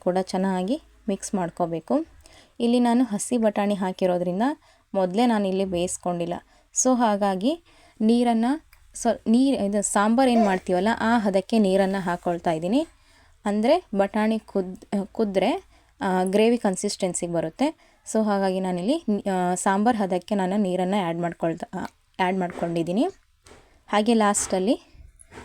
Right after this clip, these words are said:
ಉಪ್ಪನ್ನು ಸೇರಿಸ್ಕೊಳ್ತಾ ಇದ್ದೀನಿ. ಉಪ್ಪನ್ನು ಸೇರಿಸ್ಕೊಂಡ ನಂತರ ಚೆನ್ನಾಗಿ ಮಿಕ್ಸ್ ಮಾಡಿಕೊಂಡು ಈಗ ಕ್ಲೋಸ್ ಮಾಡಿ ವಿಶಲನ್ನು ಹಾಕ್ಕೊಳ್ತಾ ಇದ್ದೀನಿ.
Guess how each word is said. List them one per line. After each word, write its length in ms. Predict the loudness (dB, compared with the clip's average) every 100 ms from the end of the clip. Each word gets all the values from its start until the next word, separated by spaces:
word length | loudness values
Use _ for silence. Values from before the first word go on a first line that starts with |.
| -4
ಉಪ್ಪನ್ನು 380 | -2 0 0 0
ಸೇರಿಸ್ಕೊಳ್ತಾ 680 | 0 0 -2 -4 -4 -2 -4 -2
ಇದ್ದೀನಿ. 220 | 0 -2 -2 _ -20 -20 -20 -20 _ _ _ _ _ _ _ _ _ -6
ಉಪ್ಪನ್ನು 400 | -4 2 2 2
ಸೇರಿಸ್ಕೊಂಡ 500 | 0 0 0 -2 -2
ನಂತರ 220 | -4 -2 -2 -2 -4 -4
ಚೆನ್ನಾಗಿ 440 | -2 0 -2 -2 -4
ಮಿಕ್ಸ್ 240 | -6 -4 -2
ಮಾಡಿಕೊಂಡು 440 | -2 -2 -2 0 0 -2 -16 -20 -20 _ _ _ _ _
ಈಗ 200 | -10 -4 -2 -4 _ _ _ _ _ _ _ _ _ _ _ _ _ _ _ _
ಕ್ಲೋಸ್ 280 | 0 2 2 0
ಮಾಡಿ 280 | 0 0 -2 -6 -8
ವಿಶಲನ್ನು 420 | -2 0 0 -2
ಹಾಕ್ಕೊಳ್ತಾ 580 | -4 -8 -6 -8 -6 -4
ಇದ್ದೀನಿ. 240 | -4 -2